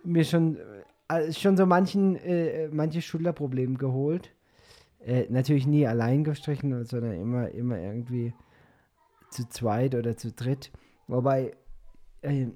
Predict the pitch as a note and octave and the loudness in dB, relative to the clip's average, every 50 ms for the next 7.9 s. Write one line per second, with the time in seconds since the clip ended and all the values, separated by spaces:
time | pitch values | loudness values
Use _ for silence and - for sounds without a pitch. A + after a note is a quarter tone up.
0 | - - A#2+ - C3+ C3 B2+ B2 A#2+ C3 B2+ - - - - - F3 - - - | -12 -16 -10 -8 -4 -4 -2 -2 -2 -4 -4 -6 -10 -18 -20 -20 -20 -20 -20 -20
1 | - - D#3 D#3+ D3 E3 E3+ D#3+ C#3+ D3+ C3 B2+ - - - A#2 D3+ D3 C#3 B2 | -16 -12 -12 -10 -4 0 0 2 2 2 2 2 0 -4 -6 -4 -2 0 0 0
2 | F#2 A#2+ C#3 E3+ F#3+ G3 G3 G3 G3 G#3 F#3 F#3 F3+ D#3 D#3+ - - D#3+ D3 C#3 | 0 0 0 0 0 -2 -2 -4 -4 -4 -2 -2 -4 -4 -6 -6 -4 -4 -4 -4
3 | C3+ - C#3 D3 C#3 C#3 - C#3 B2+ - B2+ A2+ G#2 F#2+ F2+ F#2 F2+ E2+ F#2 F#2 | -4 -4 -4 -4 -4 -4 -6 -10 -8 -4 -4 -4 -2 -4 -4 -6 -6 -6 -8 -10
4 | - - - - - F#2+ F#2+ F#2+ G#2+ - - _ _ - _ _ _ _ _ _ | -12 -12 -12 -12 -10 -10 -10 -12 -12 -14 -18 _ _ -20 _ _ _ _ _ _
5 | _ _ _ _ _ _ - - - B2 G#2+ A2 A#2+ B2+ C3 - - C#3 C#3+ C#3 | _ _ _ _ _ _ -20 -14 -10 -8 -4 -4 -4 -4 -4 -6 -8 -8 -6 -8
6 | C#3 C#3 - - - B2 A#2+ A#2 A#2 - G#2+ - - - - - - - C3 A#2+ | -10 -10 -12 -10 -6 -4 -4 -4 -6 -8 -10 -12 -12 -14 -18 -18 -14 -10 -8 -6
7 | B2+ C3 B2 A#2+ B2+ C3+ C3 C3 B2 G#2+ G#2+ - - A2+ - C#3 C#3 | -4 -4 -4 -4 -2 -2 0 0 -2 -2 -4 -6 -6 -4 -4 -4 -6